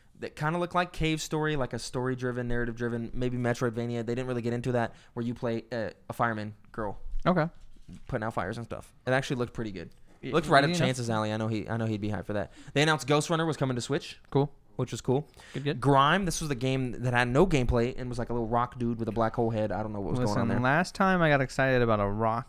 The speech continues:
Speaker 2: game with no gameplay, I got shafted.
Speaker 1: What was
Speaker 2: I'm
Speaker 1: that?
Speaker 2: speaking about N-, N S R, No Straight Roads.
Speaker 1: Oh, yeah, you're right.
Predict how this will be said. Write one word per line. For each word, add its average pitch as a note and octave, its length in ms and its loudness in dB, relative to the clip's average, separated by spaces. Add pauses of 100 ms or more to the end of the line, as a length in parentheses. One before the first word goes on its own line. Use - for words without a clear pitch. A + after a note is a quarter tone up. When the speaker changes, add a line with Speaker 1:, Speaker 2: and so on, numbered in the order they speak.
(140)
Speaker 2:
game F#2+ 460 -4 (340)
with A2 160 0
no A#2 240 4
gameplay, B2+ 600 0 (420)
I G2+ 100 -2
got G#2+ 180 0
shafted. A2+ 420 2
Speaker 1:
What B2 80 2
was B2 120 0
Speaker 2:
I'm A#2 80 0
Speaker 1:
that? B2 40 2
Speaker 2:
speaking A2+ 140 0
about G2+ 320 0
N-, - 280 -6
N A2 140 -2
S G#2+ 160 -2
R, F2 260 -2
No G#2 120 -2
Straight - 180 -6
Roads. - 320 -10
Speaker 1:
Oh, C3+ 280 8
yeah, A2 280 0
you're A2 220 -4
right. G2 240 -4